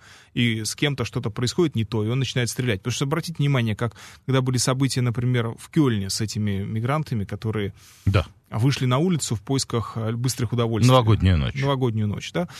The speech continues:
Speaker 1: А как комментировали это немцы? Я посмотрел много интервью. Они г-, предельно политкорректно они оценивали эту ситуацию, что да, некоторые люди вели себя не очень прилично.
Speaker 2: Но это как у нас было в советское время. Но это же сразу фраза,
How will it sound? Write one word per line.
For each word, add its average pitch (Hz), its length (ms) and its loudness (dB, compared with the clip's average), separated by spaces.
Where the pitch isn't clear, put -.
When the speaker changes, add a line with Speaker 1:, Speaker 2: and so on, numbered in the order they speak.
Speaker 1:
А 117 160 -2
как 160 200 0
комментировали 151 600 2
это 123 160 -2
немцы? 120 320 -2
Я 120 80 -4
посмотрел 165 320 -2
много 147 260 0
интервью. 120 480 -2
Они 135 240 -2
г-, 160 280 -10
предельно 151 500 2
политкорректно 139 640 -2
они 110 140 0
оценивали 110 400 -2
эту 107 120 -8
ситуацию, 113 500 -4
что - 180 -6
да, 151 240 2
некоторые 143 600 0
люди 151 280 0
вели 139 240 -2
себя 143 340 -2
не 131 140 0
очень 143 280 -4
прилично. 131 640 -2
Speaker 2:
Но 165 100 6
это 196 100 2
как 254 180 4
у 254 40 2
нас 240 140 6
было 190 200 4
в - 20 0
советское 175 440 4
время. 147 220 4
Но 175 120 6
это 214 160 4
же 202 100 4
сразу 180 300 4
фраза, 175 400 4